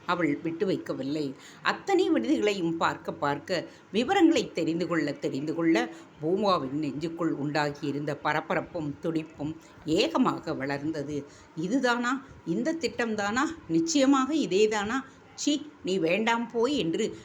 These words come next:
பெற்ற குழந்தைகளாலும் மற்றவர்களாலும் விரட்டி அடிக்கப்பட்டு தள்ளாத காலத்தில் நிம்மதி இல்லாமல் பாதுகாப்பு இல்லாமல்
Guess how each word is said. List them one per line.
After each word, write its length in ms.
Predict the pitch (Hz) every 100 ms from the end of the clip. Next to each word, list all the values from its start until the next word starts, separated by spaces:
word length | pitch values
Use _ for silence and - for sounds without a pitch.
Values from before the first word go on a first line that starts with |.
| -
பெற்ற 380 | - 214 - 381
குழந்தைகளாலும் 920 | 381 220 170 185 175 170 139 165 185 - - -
மற்றவர்களாலும் 1000 | 175 170 - 359 349 254 185 151 180 180 - -
விரட்டி 420 | 170 196 277 - 370
அடிக்கப்பட்டு 720 | 214 - - 185 160 - 160 165 - - - - -
தள்ளாத 560 | 196 180 240 254 277 311
காலத்தில் 720 | 320 185 165 190 - 165 165 - 165
நிம்மதி 420 | 165 214 269 294
இல்லாமல் 540 | 202 160 160 156 156 160 - -
பாதுகாப்பு 580 | 180 185 247 262 269 277
இல்லாமல் 500 | 285 180 151 165 151